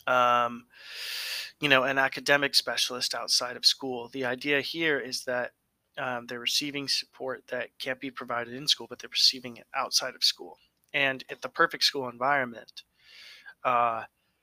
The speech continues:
teachers and outside support practitioners and providers would be in constant communication. Furthermore, in the perfect school environment,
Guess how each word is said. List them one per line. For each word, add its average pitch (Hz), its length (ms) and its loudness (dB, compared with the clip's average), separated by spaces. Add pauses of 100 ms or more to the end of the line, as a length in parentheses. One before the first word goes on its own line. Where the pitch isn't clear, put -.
(220)
teachers 147 600 0 (500)
and 139 480 2 (1700)
outside 139 460 2
support 135 500 -6 (320)
practitioners 131 600 -2
and 120 100 -14
providers 135 560 2
would 127 120 -10
be 131 100 -8
in 123 120 -8
constant 123 460 -4
communication. 123 640 -10 (100)
Furthermore, 139 580 -4 (760)
in 143 540 -6
the 131 120 -12
perfect 127 320 -6
school 131 220 -4
environment, 127 500 -4